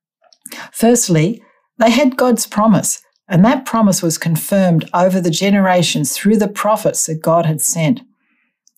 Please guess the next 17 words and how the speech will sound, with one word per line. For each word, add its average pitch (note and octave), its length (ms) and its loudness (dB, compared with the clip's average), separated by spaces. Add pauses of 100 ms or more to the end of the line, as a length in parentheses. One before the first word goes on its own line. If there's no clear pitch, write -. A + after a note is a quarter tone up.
(460)
He B3 140 4
promised C#4 420 2
a A#3+ 60 2
Messiah, G3+ 720 0 (360)
a F#3+ 40 0
Saviour, G3+ 680 0 (500)
a F#3+ 60 -6
descendant A#3 520 2
of F3 120 -2
King G3+ 260 2
David, F3 540 -2 (420)
who A#3 80 2
would G#3+ 180 4
be A3 140 2
the G3+ 240 0
ultimate G3 500 0
king. C#3+ 440 -6